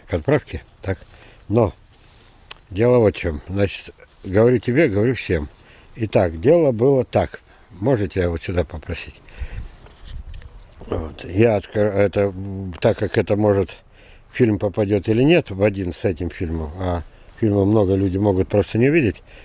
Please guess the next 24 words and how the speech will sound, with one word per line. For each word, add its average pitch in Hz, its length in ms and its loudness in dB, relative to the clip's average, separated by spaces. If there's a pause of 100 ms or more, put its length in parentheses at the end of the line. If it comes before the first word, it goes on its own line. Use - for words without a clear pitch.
(320)
говорю, 101 340 4
что, - 140 0
выходя 156 500 4
с - 380 -14
почты, 110 400 0
я, 110 320 4
Андрей, 101 340 2 (800)
вот, 98 380 -2
умудрился 113 640 4 (320)
случайно 107 600 0
зацепить 107 420 -4
взглядом 101 460 2 (520)
длинную 104 420 4
посылку, 120 500 0
еще 90 240 0
длиннее 98 300 4
наших, 90 300 0 (960)
которая 135 580 4 (200)
написана, 101 760 -2 (720)
было 101 280 2
много-много 113 580 4
одно 87 140 -2
слово 95 260 2
«Бакар», 87 460 -2